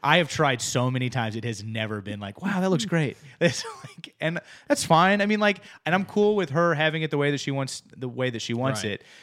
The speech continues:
Speaker 1: But it's like, just put it over.
Speaker 2: I don't know if it was algebra or geometry or whatever I failed at in school to not be able to just make a measurement if I'm hanging three in a row and,
Speaker 1: Yeah.
Speaker 2: and know the difference in space that each one needs to
Speaker 1: Yeah,
Speaker 2: be and
Speaker 1: I
Speaker 2: just make it easy like that. But I have to hang one, then kinda, like, figure it out.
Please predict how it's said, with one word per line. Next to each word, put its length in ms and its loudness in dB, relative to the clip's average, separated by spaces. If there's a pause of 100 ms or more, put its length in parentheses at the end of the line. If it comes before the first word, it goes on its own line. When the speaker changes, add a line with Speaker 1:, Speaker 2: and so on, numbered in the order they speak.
(100)
Speaker 1:
But 100 -2
it's 160 -4
like, 320 -2 (360)
just 200 -20
put 120 -20
it 100 -20
over. 120 -20
Speaker 2:
I 100 -4
don't 120 -2
know 80 0
if 140 -4
it 60 -6
was 140 -10
algebra 420 -6
or 20 -6
geometry 520 -12
or 60 -12
whatever 320 -10
I 40 -12
failed 340 -14
at 180 -12
in 100 -16
school 420 -14
to 140 -16
not 200 -14
be 80 -14
able 160 -12
to 140 -16
just 420 -16 (340)
make 220 -10
a 20 -6
measurement 560 -12 (520)
if 120 -14
I'm 80 -10
hanging 240 -12
three 240 -12
in 80 -12
a 60 -12
row 440 -10
and, 120 -14
Speaker 1:
Yeah. 260 -6
Speaker 2:
and 140 -10
know 180 -4
the 140 -8
difference 580 -12
in 80 -12
space 500 -14
that 240 -14
each 220 -18
one 140 -12
needs 160 -14
to 80 -10
Speaker 1:
Yeah, 260 -4
Speaker 2:
be 80 -12
and 80 -10
Speaker 1:
I 20 -8
Speaker 2:
just 160 -10
make 180 -12
it 100 -16 (180)
easy 280 -12
like 180 -10
that. 240 -10
But 100 -10
I 80 -6
have 140 -6
to 80 -14
hang 180 -10
one, 240 -10
then 140 -10
kinda, 240 -12
like, 320 -16
figure 240 -12
it 40 -14
out. 200 -14